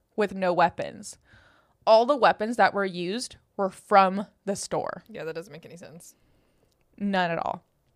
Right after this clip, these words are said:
Speaker 1: Also, Keith, our, our homeless buddy,
Speaker 2: Mm-hmm.
Speaker 1: <laughs> he had been completely ruled out. He was no longer a person of interest.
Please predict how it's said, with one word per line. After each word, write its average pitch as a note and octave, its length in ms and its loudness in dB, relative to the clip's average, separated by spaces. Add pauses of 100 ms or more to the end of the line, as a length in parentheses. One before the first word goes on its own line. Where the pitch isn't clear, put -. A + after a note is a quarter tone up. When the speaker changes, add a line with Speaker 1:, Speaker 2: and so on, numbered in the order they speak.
(640)
Speaker 1:
Also, G#3+ 520 4
Keith, C#3 400 -6 (320)
our, F3+ 320 0 (160)
our G3 120 -6
homeless G3+ 360 -2
buddy, F3+ 400 -4 (100)
Speaker 2:
Mm-hmm. D#4 720 2
Speaker 1:
<laughs> - 800 -20
he C4+ 120 0
had B3+ 140 4
been A#3+ 180 2
completely A#3 380 0
ruled F3 260 -4
out. B2+ 220 -2 (120)
He G#3+ 160 -2
was F3+ 200 -6
no F3+ 160 -2
longer E3+ 300 -2
a E3 40 -4
person - 280 -10
of E3+ 80 -12
interest. - 500 -16